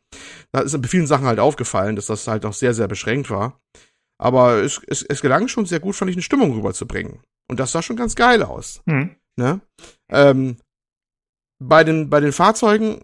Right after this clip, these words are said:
Speaker 1: befürchte ich fast, werden die verklagt, dass es nur so knallt, <laughs> denn die sahen wirklich, als man die Szene von vorne sieht,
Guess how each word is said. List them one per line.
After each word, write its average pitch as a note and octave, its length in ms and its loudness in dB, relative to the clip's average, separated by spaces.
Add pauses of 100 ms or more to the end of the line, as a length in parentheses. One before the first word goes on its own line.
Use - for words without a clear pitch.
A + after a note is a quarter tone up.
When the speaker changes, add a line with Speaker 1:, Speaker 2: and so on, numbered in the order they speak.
(200)
Speaker 1:
befürchte E3 340 -2
ich - 40 -14
fast, F#3 160 0
werden D3+ 120 0
die D3+ 40 -4
verklagt, D3 480 2
dass E3 80 -2
es F3 60 -12
nur D3+ 80 -6
so B2 80 -8
knallt, C3 400 2
<laughs> - 60 -2
denn D3 100 0
die C#3 100 -4
sahen C#3+ 240 2
wirklich, D#3 320 0
als - 140 -6
man D3 80 -2
die C3+ 100 -4
Szene C#3+ 200 -2
von D3 120 2
vorne E3 260 2
sieht, F3+ 300 -4